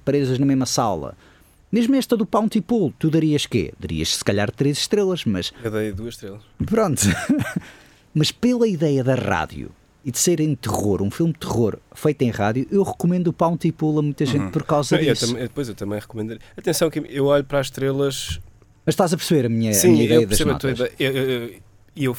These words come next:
Speaker 2: eu também concordo que as estrelas afetam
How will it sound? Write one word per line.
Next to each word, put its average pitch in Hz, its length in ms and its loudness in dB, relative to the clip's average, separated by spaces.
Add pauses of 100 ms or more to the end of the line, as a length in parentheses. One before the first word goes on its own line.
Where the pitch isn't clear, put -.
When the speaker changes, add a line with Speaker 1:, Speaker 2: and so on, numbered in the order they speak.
(140)
Speaker 2:
eu 139 280 -2 (460)
também 127 240 0
concordo 127 560 -2 (340)
que 117 500 -4 (560)
as 127 140 -4
estrelas 123 720 -4 (340)
afetam 120 800 -6